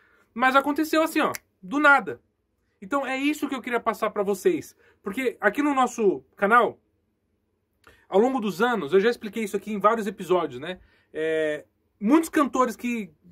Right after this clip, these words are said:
já tinham desistido de suas carreiras, de repente voltaram a, né, com aquele calor, aquele fogo de, "Poxa, The Oliver,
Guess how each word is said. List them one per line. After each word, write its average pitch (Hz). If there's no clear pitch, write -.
já 226
tinham 277
desistido 247
de 190
suas 240
carreiras, 220
de 190
repente 302
voltaram 311
a, 254
né, 254
com 262
aquele 262
calor, 254
aquele 240
fogo 247
de, 185
"Poxa, 262
The 214
Oliver, 220